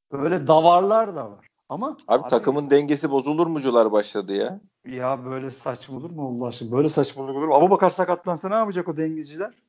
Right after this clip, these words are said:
Speaker 1: Abubakar sakatlansa ne yapacaksın abi? Ya bu arada adamın golü nasıl güme gitti be <laughs> abi ya?
Speaker 2: Ya, yemin
Speaker 1: Adam
Speaker 2: ediyorum herif
Speaker 1: bu, ya, ya
Speaker 2: çok, çok
Speaker 1: muhteşem
Speaker 2: acayip
Speaker 1: bir
Speaker 2: bir gol
Speaker 1: gol
Speaker 2: attı
Speaker 1: attı.
Speaker 2: yani. Çok acayip
Speaker 1: Ya,
Speaker 2: bir
Speaker 1: ya,
Speaker 2: gol attı.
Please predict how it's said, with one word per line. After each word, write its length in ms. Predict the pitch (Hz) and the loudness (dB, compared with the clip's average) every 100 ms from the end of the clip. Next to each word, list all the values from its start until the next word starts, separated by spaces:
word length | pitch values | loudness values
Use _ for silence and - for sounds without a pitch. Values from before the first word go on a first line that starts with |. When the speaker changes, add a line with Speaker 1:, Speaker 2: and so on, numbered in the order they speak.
| _ - | _ 0
Speaker 1:
Abubakar 540 | 160 208 214 208 196 | 2 4 4 2 -6
sakatlansa 800 | 156 202 196 185 180 190 185 202 | -4 -6 -4 -8 -6 -6 -6 -6
ne 60 | |
yapacaksın 400 | 240 226 - 175 | -6 -6 -10 -14
abi? 140 | 165 202 _ - | -14 -18 _ -6
Ya 200 | 135 - 123 | -4 -4 -10
bu 260 | 120 147 | -6 -2
arada 320 | 160 151 135 131 117 - _ _ | 0 0 -4 -8 -10 -18 _ _
adamın 460 | 117 117 160 165 135 | -12 -8 -6 -6 -2
golü 360 | 143 147 135 | 0 2 0
nasıl 220 | 147 147 190 | -2 -4 -6
güme 280 | 185 170 | -4 -4
gitti 480 | 139 131 - 139 113 | -6 -8 -10 -10 -8
be 40 | 110 | -10
<laughs> 280 | - - | -12 -10
abi 100 | 143 - | -10 0
ya? 880 | 208 - - - - - - - - - - 196 | 0 2 -2 -2 0 2 2 2 2 2 0 0
Speaker 2:
Ya, 80 | - 202 | 0 -4
yemin 140 | 196 | 0
Speaker 1:
Adam 320 | 175 160 113 107 | 2 6 4 2
Speaker 2:
ediyorum 180 | 107 | 0
herif 240 | 110 113 135 | 0 0 -4
Speaker 1:
bu, 160 | 143 - _ 147 | -8 -8 _ 2
ya, 80 | 160 147 - _ - | 2 0 -14 _ -10
ya 80 | 131 | -4
Speaker 2:
çok, 300 | 139 120 127 | -4 -4 0
çok 160 | - | 0
Speaker 1:
muhteşem 260 | - - 120 | 2 6 8
Speaker 2:
acayip 340 | 131 131 92 | 8 8 6
Speaker 1:
bir 60 | 156 | 4
Speaker 2:
bir 40 | |
gol 80 | 120 | 4
Speaker 1:
gol 60 | 110 | 6
Speaker 2:
attı 160 | 107 - | 4 2
Speaker 1:
attı. 140 | 110 | 0
Speaker 2:
yani. 240 | 104 101 - | 2 0 -4
Çok 300 | - 131 147 | -4 2 4
acayip 300 | 143 131 123 | 6 6 4
Speaker 1:
Ya, 80 | 117 | 0
Speaker 2:
bir 60 | |
Speaker 1:
ya, 60 | 113 | 0
Speaker 2:
gol 100 | 107 | 0
attı. 300 | 107 _ 101 | -2 _ -20